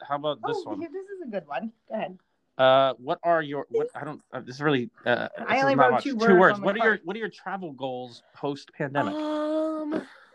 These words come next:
Speaker 3: I've never been to London, uh, so I would really, yeah, a
Speaker 2: Oh,
Speaker 3: lot
Speaker 2: I've
Speaker 3: of
Speaker 2: been
Speaker 3: people
Speaker 2: there.
Speaker 3: have,
Speaker 1: That
Speaker 3: and I've
Speaker 1: was
Speaker 3: heard
Speaker 1: fun.
Speaker 3: so
Speaker 1: I
Speaker 3: many
Speaker 1: was there
Speaker 3: great
Speaker 1: once, too.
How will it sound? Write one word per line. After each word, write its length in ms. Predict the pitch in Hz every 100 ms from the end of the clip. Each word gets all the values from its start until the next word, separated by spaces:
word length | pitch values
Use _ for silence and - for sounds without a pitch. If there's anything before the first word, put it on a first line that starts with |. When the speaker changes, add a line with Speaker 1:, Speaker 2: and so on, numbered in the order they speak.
| _ _ _ - _ _ _
Speaker 3:
I've 260 | 302 339 330
never 320 | 302 311 359 403
been 160 | 381 370
to 80 | 302 254 202
London, 640 | 185 196 214 240 262 262 - - _ _ _ _ _ -
uh, 340 | 214 208 196 190
so 180 | 202 214
I 60 | 190
would 160 | 202 185 185
really, 520 | 190 196 202 208 226 - - -
yeah, 340 | 214 320 330 - -
a 60 | 247
Speaker 2:
Oh, 60 | 254
Speaker 3:
lot 140 | 262
Speaker 2:
I've 120 | 339
Speaker 3:
of 40 | 311
Speaker 2:
been 140 | 320
Speaker 3:
people 80 | 254
Speaker 2:
there. 120 | 262
Speaker 3:
have, 100 | 254 -
Speaker 1:
That 140 | 262
Speaker 3:
and 80 | 262
I've 60 | 160
Speaker 1:
was 100 | 185
Speaker 3:
heard 80 | 226
Speaker 1:
fun. 100 | -
Speaker 3:
so 120 | 247
Speaker 1:
I 20 |
Speaker 3:
many 140 | 240 175
Speaker 1:
was 120 | 170
there 120 | 160
Speaker 3:
great 100 | 175
Speaker 1:
once, 160 | 135
too. 100 | -